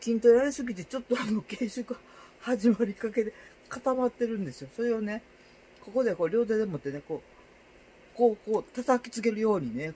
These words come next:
こう浮かすわけですよ。それで、こう左右に揺らしたりとかね。で、ベッドやったらベッドの柵を持ちながらこう揺らしてみたりね。ほんで、足首の辺から、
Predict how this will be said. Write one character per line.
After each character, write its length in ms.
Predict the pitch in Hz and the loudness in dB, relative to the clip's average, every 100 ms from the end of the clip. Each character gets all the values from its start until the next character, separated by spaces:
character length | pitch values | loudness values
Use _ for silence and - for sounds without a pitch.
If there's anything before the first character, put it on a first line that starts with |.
| - | -6
こ 260 | 123 117 - - - - - | -6 -6 -12 -20 -20 -20 -12
う 40 | |
浮 40 | 220 | -4
か 160 | 208 | -4
す 140 | 190 202 | -2 -2
わ 120 | 156 | -2
け 120 | 113 | -6
で 60 | 110 | -12
す 80 | |
よ。 100 | 123 - | -14 -12
そ 60 | - | -2
れ 60 | 240 | 6
で、 140 | 220 - - - | 6 6 -20 -16
こ 80 | |
う 20 | 165 | -8
左 300 | 202 175 202 | -2 0 0
右 120 | 175 | 0
に 100 | 131 | 0
揺 120 | 160 | 0
ら 80 | 139 | 0
し 80 | - | -6
た 100 | 120 | -10
り 80 | 110 - 131 | -12 -18 -16
と 60 | |
か 80 | 147 | -6
ね。 120 | 254 - - - - - - - | -6 -8 -20 -20 -20 -20 -18 -6
で、 100 | 226 | -4
ベ 140 | 233 | -4
ッ 60 | 330 | -2
ド 80 | 285 | 2
や 60 | 202 | 2
っ 60 | |
た 120 | - 226 | 4 4
ら 100 | 185 | 4
ベ 120 | 262 | 2
ッ 60 | - | 2
ド 260 | 226 175 165 - | 2 2 2 -6
の 160 | 170 160 | -10 -8
柵 300 | - 254 208 | -4 -2 -2
を 40 | |
持 120 | 165 | -2
ち 60 | 151 | -6
な 120 | 180 | -4
が 80 | 185 | -4
ら 80 | 190 | -2
こ 120 | 170 | -4
う 60 | 170 | -2
揺 60 | |
ら 160 | 208 190 | -2 -2
し 60 | |
て 100 | - | -6
み 140 | 180 170 | -10 -4
た 120 | 147 | -4
り 120 | 113 | -4
ね。 180 | 120 202 - - - - - - | -10 -12 -16 -20 -20 -20 -20 -12
ほ 60 | |
ん 80 | 269 | -2
で、 240 | 269 247 - - - - - - - | 2 0 -2 -20 -20 -20 -20 -20 -6
足 280 | - - - | -4 -4 -6
首 240 | 285 254 | -8 -2
の 160 | 254 254 | 0 0
辺 280 | 262 254 247 | 0 -2 -4
か 160 | 254 | -6
ら、 320 | 240 262 262 | -2 0 0